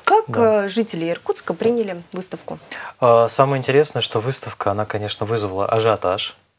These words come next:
Speaker 2: не побоюсь громких слов. А, и на само открытие пришло много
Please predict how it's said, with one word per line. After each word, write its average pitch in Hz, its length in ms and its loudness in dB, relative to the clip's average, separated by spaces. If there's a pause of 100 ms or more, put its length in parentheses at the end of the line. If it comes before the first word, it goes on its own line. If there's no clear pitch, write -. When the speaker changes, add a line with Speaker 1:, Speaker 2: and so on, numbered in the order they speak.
(240)
Speaker 2:
не 113 60 -8
побоюсь 104 360 -2
громких 113 360 -6
слов. - 340 -6 (560)
А, 104 220 0
и 107 500 -4 (180)
на 110 380 -2
само 113 320 -2
открытие 117 680 -2 (120)
пришло 123 380 0
много 110 560 0